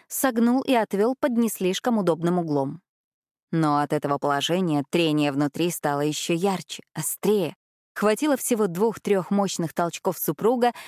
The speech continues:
и Белла перестала видеть перед собой. Всё сплелось, смешалось, утонуло в темноте. А потом мир вокруг взорвался яркой вспышкой, выстрелив в голову пузырьками шампанского, превратив тело в источник мощнейшего чувственного наслаждения,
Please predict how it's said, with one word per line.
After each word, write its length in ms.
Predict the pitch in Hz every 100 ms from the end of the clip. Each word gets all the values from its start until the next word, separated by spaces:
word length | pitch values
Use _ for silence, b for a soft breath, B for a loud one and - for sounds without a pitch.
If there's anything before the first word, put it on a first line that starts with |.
| B
и 160 | - 320
Белла 380 | 247 262 247 233
перестала 540 | - 214 208 - 190 175
видеть 360 | 165 175 214 -
перед 240 | 180 175
собой. 480 | - 170 160 147 160 _ _ _ _ _
Всё 260 | - - 220
сплелось, 520 | - - 190 214 185
смешалось, 840 | - - 175 - 214 196 143 - - _ -
утонуло 440 | 165 156 151 147
в 60 | 147
темноте. 480 | 170 175 180 208 180 _ _ _ _ _ _ -
А 120 | 220
потом 420 | - 202 220 220
мир 260 | 196 190 185
вокруг 400 | 165 - 190 190
взорвался 560 | 165 180 165 175 -
яркой 340 | 175 170 - 190
вспышкой, 600 | - - 233 - 175 156 _ _ -
выстрелив 560 | 165 175 - 160 160
в 160 | 147 147
голову 380 | 143 175 175 156
пузырьками 520 | 160 156 160 170 165
шампанского, 760 | 160 180 180 214 170 - 151 - b b b b b
превратив 520 | 220 233 247 - 294
тело 240 | - 285 254
в 80 |
источник 500 | 240 - 254 - 247
мощнейшего 760 | 240 226 - 220 220 226 269 254
чувственного 600 | - 208 - 190 202 202
наслаждения, 800 | 202 - 202 180 160 151 147 -